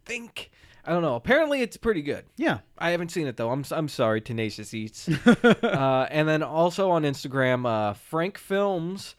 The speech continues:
Speaker 1: says Arrival, which is kind of a time travel-y movie.
Speaker 2: Well, yeah, that's based on what, what the twist is about, really.
Speaker 1: Yeah,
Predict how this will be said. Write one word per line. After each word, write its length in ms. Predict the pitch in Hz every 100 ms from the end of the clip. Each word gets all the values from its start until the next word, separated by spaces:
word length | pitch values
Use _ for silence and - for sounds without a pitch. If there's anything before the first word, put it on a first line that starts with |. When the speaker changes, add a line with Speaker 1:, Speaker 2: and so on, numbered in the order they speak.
| _ _ -
Speaker 1:
says 340 | 170 170 151 -
Arrival, 920 | 170 147 165 202 247 160 127 127 196 - _ _
which 140 | - -
is 100 | -
kind 200 | 403 226
of 80 |
a 60 | 160
time 340 | - 151 139
travel-y 480 | 131 147 131 127 120
movie. 420 | 117 113 123 131 - - - _
Speaker 2:
Well, 160 | - 240
yeah, 200 | 214 254
that's 160 | 196 -
based 260 | 214 -
on 60 | 190
what, 180 | 185 180
what 140 | 185
the 60 | 175
twist 280 | 196 196
is 100 | 170
about, 380 | 147 165 202 123
really. 260 | 127 170 117
Speaker 1:
Yeah, 160 | 156